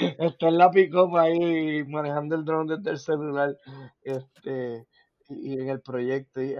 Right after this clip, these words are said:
"Ay, ¿qué hace el Yus?". Ahí bebiendo café y jugando con el juguetito ese. Este, sí, mano, porque en verdad, en verdad, o sea, este,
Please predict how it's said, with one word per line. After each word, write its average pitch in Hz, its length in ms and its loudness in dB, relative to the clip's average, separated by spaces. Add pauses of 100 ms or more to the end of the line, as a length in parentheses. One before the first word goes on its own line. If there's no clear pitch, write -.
"Ay, 202 260 0
¿qué 185 100 -8
hace 190 160 -4
el 214 120 -2
Yus?". 220 240 -8
Ahí 160 180 -4
bebiendo 190 380 -6
café 160 440 -6
y 147 80 -10
jugando 143 360 -8
con 143 140 -6
el 135 80 -4
juguetito 131 580 -6
ese. 123 300 -10 (500)
Este, - 400 -12
sí, 135 200 -10
mano, 170 360 2
porque 190 200 -2 (160)
en 147 180 -6
verdad, 139 380 0 (520)
en 143 180 -10
verdad, 135 460 -2
o 202 40 -4
sea, 175 340 -2
este, 117 1120 -8